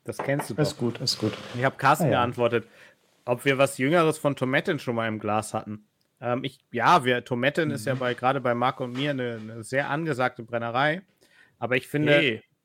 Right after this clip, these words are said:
Speaker 1: also zumindest, ja, ja. Also
Speaker 3: Ich
Speaker 1: mit
Speaker 3: glaub,
Speaker 1: Marc
Speaker 3: ich
Speaker 1: hab ich
Speaker 3: besitz-,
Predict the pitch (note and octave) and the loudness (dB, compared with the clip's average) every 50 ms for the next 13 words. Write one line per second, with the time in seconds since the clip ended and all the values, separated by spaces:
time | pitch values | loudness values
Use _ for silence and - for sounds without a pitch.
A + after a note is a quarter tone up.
0 | _ _ _ _ _ _ _ _ _ _ _ _ _ _ _ _ - - - - | _ _ _ _ _ _ _ _ _ _ _ _ _ _ _ _ -20 -20 -18 -18
1 | - - - - - _ _ _ _ _ _ _ _ _ _ - C3+ D3 C#3+ B2+ | -20 -20 -20 -20 -20 _ _ _ _ _ _ _ _ _ _ 0 2 2 2 2
2 | - D3+ C#3 D3 E3 F#3 A3+ G#3+ A3 - - _ _ _ _ _ _ _ _ - | 0 0 4 4 4 6 4 2 2 -4 -18 _ _ _ _ _ _ _ _ 0
3 | A#2 B2 C#3 D3 C#3 A#2+ A2 G#2 _ - B2 A2 G#2+ G#2 _ _ - - B2+ B2 | 4 6 8 8 8 6 4 0 _ -18 -20 -20 -20 -20 _ _ -4 0 0 0
4 | A#2 A#2 A#2 B2 B2+ B2+ D3+ D#3+ E3 F3+ A3 - A3 F3+ D#3+ D3+ D3 F#3 G#3 - | 0 0 -2 -2 0 4 4 6 6 6 6 4 4 2 2 4 4 4 4 2
5 | - | -4